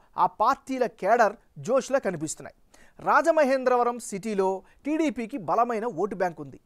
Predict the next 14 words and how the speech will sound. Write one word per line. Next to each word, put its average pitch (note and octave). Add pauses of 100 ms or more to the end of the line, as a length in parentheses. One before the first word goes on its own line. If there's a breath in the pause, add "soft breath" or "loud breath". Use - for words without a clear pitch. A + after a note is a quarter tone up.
(120)
అయితే A#3+ (320 soft breath)
గత A3
ఎన్నికల్లో B3+
రాజమండ్రి A#3
ఎంపీగా G3+
గెలిచిన E3+
మార్గాని E3
భరత్ C3 (340 soft breath)
ఈసారి C#4+
ఈ C4
నియోజకవర్గం A3
నుంచి E3+
వైసీపీ G#3
తరపున E3+